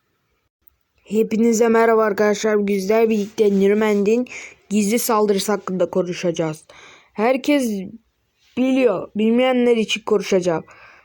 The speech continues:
Sert kaya hamlesi değildir. Başka bir saldırıdır bu. Bu yüzden iyi seyredin ve biz de bakalım.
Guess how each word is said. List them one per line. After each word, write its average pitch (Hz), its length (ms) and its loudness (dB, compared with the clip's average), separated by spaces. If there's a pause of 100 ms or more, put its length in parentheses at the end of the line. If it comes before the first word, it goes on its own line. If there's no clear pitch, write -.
(600)
Sert 233 440 -4
kaya 214 320 0
hamlesi 196 460 0
değildir. 196 500 0 (160)
Başka 175 440 -2
bir 240 60 -2
saldırıdır 175 680 0
bu. 160 120 -4 (680)
Bu 202 180 2 (180)
yüzden 233 440 0
iyi 247 220 0
seyredin 226 640 2
ve 214 220 2
biz 208 380 0
de 180 140 0
bakalım. - 380 -8